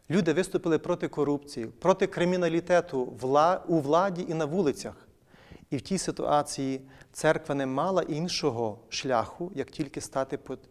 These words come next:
по стороні покривджених і загрожених людей. Якщо проти наших дітей пустили Беркут, хіба батько може бути байдужий, дивлячись, як її власну дитину б'ють?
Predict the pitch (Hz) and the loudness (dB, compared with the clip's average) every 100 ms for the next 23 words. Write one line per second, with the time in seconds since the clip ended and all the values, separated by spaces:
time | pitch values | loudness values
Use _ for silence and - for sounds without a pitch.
0 | _ 131 - 135 127 135 - 123 127 120 | _ -8 -6 -4 -4 -4 -8 -6 -4 -4
1 | 120 120 117 - - 156 139 101 117 117 | -6 -8 -10 -18 -8 -6 -4 -4 -4 -4
2 | 113 110 - 117 113 110 - - _ - | -4 -10 -10 -8 -6 -8 -12 -20 _ -20
3 | - - - 156 - - 240 214 - - | -20 -18 2 2 2 2 8 8 8 -2
4 | - - - - 202 220 190 170 - 151 | -18 -20 -20 2 4 6 6 4 0 2
5 | 185 190 156 135 160 160 123 101 - - | 2 2 -4 -4 -2 2 2 0 -10 -20
6 | - _ - 143 - 202 151 117 135 131 | -20 _ -10 -10 0 2 4 6 4 4
7 | - - - _ _ _ _ _ _ _ | -4 -14 -16 _ _ _ _ _ _ _
8 | - 147 127 131 151 - 139 135 151 127 | -10 -4 -2 0 -2 -2 -4 -4 -4 -6
9 | 156 156 117 120 117 127 185 175 - _ | -6 -6 -6 -6 -6 -6 -6 -6 -10 _
10 | _ - 139 131 131 156 139 - 156 135 | _ -6 -2 -2 -2 -4 -6 -4 -2 0
11 | 143 - 135 131 147 123 110 139 202 | 0 -2 -6 -4 -6 -6 -8 -8 -10